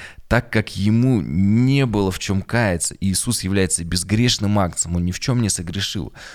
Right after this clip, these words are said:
Более того, сам Иоанн Креститель нуждался в крещении у Иисуса Христа, потому что его великое призвание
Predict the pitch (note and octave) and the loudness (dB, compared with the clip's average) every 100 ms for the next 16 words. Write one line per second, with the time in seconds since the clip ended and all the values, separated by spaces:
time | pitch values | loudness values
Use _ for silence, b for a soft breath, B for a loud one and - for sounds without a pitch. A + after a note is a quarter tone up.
0 | B - A#2+ A#2+ G#2 F#2 F2+ - A2 C#3 | B 0 2 4 2 0 -2 -2 2 4
1 | A#2+ G2+ F2+ F#2 - C3 F#2 F#2 G2 G2 | 4 4 2 -2 -2 -2 0 2 4 2
2 | F2+ F#2 - G#2+ B2 G2+ - - G2+ - | 0 -2 0 2 2 0 -4 0 0 0
3 | - A#2+ A#2+ G2+ G#2 G2+ - A#2+ F#2+ - | 2 2 4 4 4 2 0 -2 -2 -4
4 | G#2 - - A#2+ F#2+ B B B B - | -4 -4 -2 0 0 B B B B -2
5 | - A#2 A#2 - G2+ G#2+ F2 A2 B2 B2 | 2 2 2 2 4 4 2 2 2 0
6 | G2+ F2 - F2+ E2 E2+ A#2+ C#3 B2 G2+ | -2 0 -2 -2 -4 -2 0 2 2 0